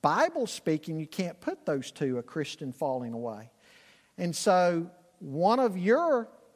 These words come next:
finest scholars says that because it's two realities that can't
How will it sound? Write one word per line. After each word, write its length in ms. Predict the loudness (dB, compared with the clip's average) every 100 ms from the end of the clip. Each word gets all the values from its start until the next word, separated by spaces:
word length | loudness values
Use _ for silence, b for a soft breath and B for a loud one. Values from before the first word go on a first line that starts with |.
| _ _ _ _ -12 -2
finest 520 | 0 2 0 -2 -4
scholars 580 | 0 2 2 2 -2 -2
says 340 | 0 2 2
that 220 | -2 -4 -10 _ _ _
because 420 | -6 0 2 2 0
it's 200 | -10 -8
two 280 | -2 -2
realities 800 | 0 2 4 4 2 0 -2 -2
that 160 | -4 -6
can't 300 | -6 -6 -6